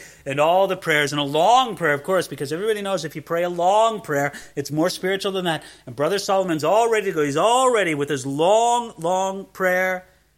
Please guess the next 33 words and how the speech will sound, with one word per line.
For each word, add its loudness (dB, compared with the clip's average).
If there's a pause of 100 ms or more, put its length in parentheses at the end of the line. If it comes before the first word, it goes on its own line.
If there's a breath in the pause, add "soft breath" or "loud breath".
(120)
And -16
Jesus, -12
"No." -2 (1040)
Then -4
again, -2
they -2
could -6
do -2
it 2
on 0
the -6
streets. -6 (1600 soft breath)
He -12
says, -4 (280 loud breath)
"And -6
on -2
the -8
corners -6
of -10
the -10
streets." -8 (240 loud breath)
Now, -4 (140)
there -2
were -2
three -6
normal -2
times -4
for -10
prayer. 0 (220 loud breath)
Nine 2
A -2
M, 0 (800)
noon, -2